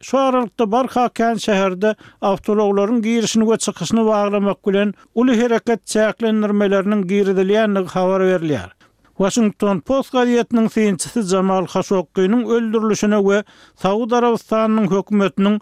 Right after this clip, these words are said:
bu işi derňeýişiniň jikme-jikliklerine bagyşlanan täze dokumental film Birleşen Ştatlardaky kino festiwalyna gatnaşýar.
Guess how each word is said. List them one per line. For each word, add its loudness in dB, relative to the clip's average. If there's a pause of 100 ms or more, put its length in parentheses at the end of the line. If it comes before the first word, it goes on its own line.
(320)
bu 2
işi 2
derňeýişiniň 0
jikme-jikliklerine 0
bagyşlanan 0
täze 0
dokumental 0
film 0 (340)
Birleşen 0
Ştatlardaky -2 (220)
kino 2
festiwalyna 0
gatnaşýar. -2